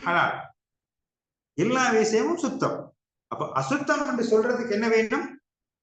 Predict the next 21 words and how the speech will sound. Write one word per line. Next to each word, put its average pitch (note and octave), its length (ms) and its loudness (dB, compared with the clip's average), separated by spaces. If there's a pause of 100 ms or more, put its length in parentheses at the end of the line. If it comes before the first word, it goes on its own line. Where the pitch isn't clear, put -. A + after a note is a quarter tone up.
(840)
தலீல், G#3 280 4
ஆதாரம் C#4 520 4
வேணும். F3 320 2
அப்படி G3 240 2
இல்லாம C4+ 300 4
நமக்கு A3+ 280 2
என்ன A3+ 140 -2
செய்யலாது? E3 640 0 (260)
இது G#3+ 220 2
சுத்தம், - 760 -2 (680)
சுத்தம் D4 320 2
என்று D4 160 4
சொல்லலாம் A#3+ 380 2
எல்லாரும். C#3 380 2
ஆனா F3+ 160 0
அசுத்தம், F3+ 540 0 (340)
நஜீஸ் C4+ 260 2
என்று A#3+ 200 2
சொல்வதற்கு A3+ 400 2
என்ன G#3 140 2
வேணும்? G3+ 400 0